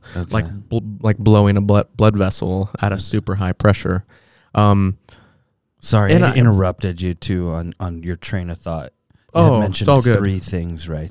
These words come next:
Speaker 1: there, so.
Speaker 2: Well, and I'll even go back to the, to the sugars, because that's not super symptomatic either, especially in the early stages. Like I said, ear-, early stages, it, it's insidious. It starts slow,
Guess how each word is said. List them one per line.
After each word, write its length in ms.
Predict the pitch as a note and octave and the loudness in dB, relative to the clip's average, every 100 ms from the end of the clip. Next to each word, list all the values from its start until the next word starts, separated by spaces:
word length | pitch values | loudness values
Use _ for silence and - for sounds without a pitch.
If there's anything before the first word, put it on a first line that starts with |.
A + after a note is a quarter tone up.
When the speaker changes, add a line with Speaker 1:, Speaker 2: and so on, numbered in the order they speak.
| - | -10
Speaker 1:
there, 220 | E2 E2 | -10 -10
so. 360 | - E2+ D#2 - _ _ _ _ - - - | -10 -10 -10 -12 _ _ _ _ -18 -6 4
Speaker 2:
Well, 160 | D#3+ E3+ | 6 6
and 80 | E3 | 2
I'll 100 | F3 | 0
even 160 | E3 | 2
go 120 | C#3 | 4
back 200 | C3 B2 - | 6 4 4
to 100 | A#2+ | 4
the, 160 | A2 - | 4 4
to 120 | B2+ | 4
the 220 | G#2+ G#2 - | 6 4 2
sugars, 400 | - C3+ B2+ G2 | 2 4 4 2
because 280 | A#2 - C3+ | 2 2 2
that's 280 | C#3 G3+ D#3 | 2 0 2
not 200 | E3 - _ | 2 0 _
super 380 | - - C#3 C3+ | -6 0 2 2
symptomatic 640 | - A2+ - A2+ A2+ A2+ | 2 0 2 2 2 2
either, 300 | G#2+ C#3 G#2+ A2 | 2 4 6 4
especially 600 | - - A#2 - D3 - - | 2 0 0 2 2 2 0
in 140 | A2 | 0
the 100 | A2 - | 0 0
early 320 | G#2+ A2 A#2+ | 2 6 4
stages. 360 | A#2 - B2+ G2 | 2 0 0 0
Like 140 | G#2 A2 | 0 0
I 40 | |
said, 260 | - A#2+ G2+ | 2 0 2
ear-, 120 | A#2 A#2 | 2 4
early 240 | B2 A#2+ | 4 4
stages, 400 | - A#2+ G2+ F#2+ | 2 0 0 -2
it, 100 | G2+ - _ _ _ _ - | -4 -6 _ _ _ _ -10
it's 160 | G#2 - | -8 -4
insidious. 640 | A2+ G#2 - D3 G#2 G#2 | -2 0 2 2 2 0
It 100 | F#2 | -4
starts 320 | - B2+ C3 | -2 0 0
slow, 800 | - - - B2 C3+ A#2 G#2 G#2 | -2 -2 0 2 4 6 4 2